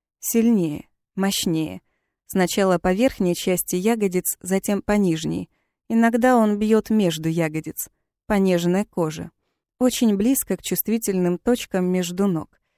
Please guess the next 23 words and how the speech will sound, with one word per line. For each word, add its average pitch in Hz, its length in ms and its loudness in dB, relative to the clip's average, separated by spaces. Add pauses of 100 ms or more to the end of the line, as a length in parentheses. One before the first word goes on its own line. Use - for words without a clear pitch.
(320)
Каждый 180 300 2
раз 202 260 2
я 175 180 0
дергаюсь, 180 500 2
хотя 180 300 -4
стараюсь 185 480 -2
не 190 140 -2
двигаться, 175 560 -4 (420)
и 226 100 -4
прислушиваюсь 226 760 0
к - 60 -6
ощущениям, 170 880 -4 (320)
как 208 220 0
он 202 120 0
просил. - 520 -6 (680)
Не 202 180 2
знаю, 196 340 2
сколько 170 400 0
раз 196 280 0
он 180 140 -2
проделывал 175 600 0
со 190 220 -2
мной, 165 320 -4